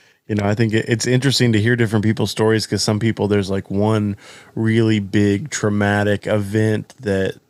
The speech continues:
that, that's like, "All right, I'm done." And then there's other, other people, you know, my, my story is kinda similar to yours, where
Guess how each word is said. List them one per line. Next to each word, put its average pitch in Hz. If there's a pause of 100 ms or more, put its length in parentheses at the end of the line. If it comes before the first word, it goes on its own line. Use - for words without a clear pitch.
(160)
that, 107
that's 107
like, 101
"All 107
right, 101
I'm 107
done." 110
And 101
then 104
there's 104
other, 104 (380)
other 113
people, 104
you 101
know, 101
my, 104 (140)
my 110
story 110
is 101
kinda 107
similar 110
to 101
yours, 104
where 101